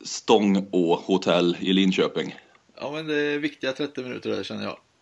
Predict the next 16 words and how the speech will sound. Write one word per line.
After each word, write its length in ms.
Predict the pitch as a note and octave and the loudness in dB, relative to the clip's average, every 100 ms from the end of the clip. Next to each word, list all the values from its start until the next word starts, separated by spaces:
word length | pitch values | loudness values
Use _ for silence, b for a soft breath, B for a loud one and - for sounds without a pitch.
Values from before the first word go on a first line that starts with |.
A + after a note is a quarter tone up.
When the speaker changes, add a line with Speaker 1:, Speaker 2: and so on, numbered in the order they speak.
| _ - | _ 2
Speaker 1:
Ja, 80 | A#2+ | 6
Speaker 2:
Du 0 | |
har 140 | E3 | 6
Speaker 1:
det 60 | G3+ | 6
är 60 | |
Speaker 2:
fått 100 | D3 | 2
i 80 | D3 | 2
Speaker 1:
det. 80 | B2 | 2
Speaker 2:
dig 100 | A#2 | 0
lite 120 | B2 | 0
Speaker 1:
Anna- 120 | A#2+ A2+ | 0 0
Speaker 2:
kaffe 640 | D3+ D3+ - - A2 A2 | 0 -2 -6 -8 -2 -2
och 120 | A#2 C3 | -2 -4
lite 240 | C3+ D#3 | -6 -8
frukost 800 | C#3 - - - - - - - | -8 -10 -10 -14 -14 -12 -14 -12
och 340 | C3 - - | -10 -10 -14